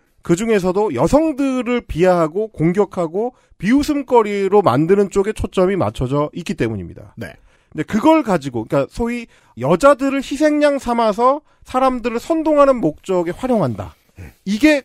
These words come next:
Speaker 1: 그의 설교의 본질이고 그의 설교를 심지어 사람들이 좋아하는 이유이기도 합니다.
Speaker 2: 네.
Speaker 1: 그 출발점이 빤스 목사인데요.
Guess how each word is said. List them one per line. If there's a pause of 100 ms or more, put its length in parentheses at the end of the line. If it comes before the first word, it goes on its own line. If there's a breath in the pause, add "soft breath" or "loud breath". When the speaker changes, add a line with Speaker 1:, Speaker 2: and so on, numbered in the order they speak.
Speaker 1:
그의
설교의
본질이고 (360 soft breath)
그의
설교를
심지어
사람들이
좋아하는
이유이기도
합니다. (280)
Speaker 2:
네. (300 loud breath)
Speaker 1:
그
출발점이
빤스
목사인데요.